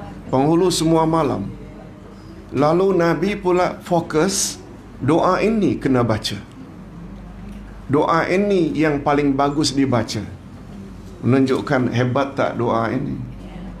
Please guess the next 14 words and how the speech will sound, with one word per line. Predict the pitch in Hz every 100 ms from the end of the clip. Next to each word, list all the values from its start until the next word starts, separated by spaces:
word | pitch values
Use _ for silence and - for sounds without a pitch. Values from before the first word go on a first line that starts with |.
| -
Sahih | - 123 113 123 107
pula. | 135 160 - - - - - - - - - - - - - - - - - - - - - - - - - - - - - - - - - - - - - - - - - - - - - - - - -
Mengapa | 147 208 214 135
kita | 135 135
minta | 127 127 123 127 127
agar | 120 120 120 - -
Allah | 117 120 117
maafkan | 120 117 117 123 - 117
dosa-dosa | 113 113 117 110 110 117
kita | 131 127 131
di | 113 120
malam | 120 120 120 117
Lailatul | 117 120 113
Qadar? | - 143 117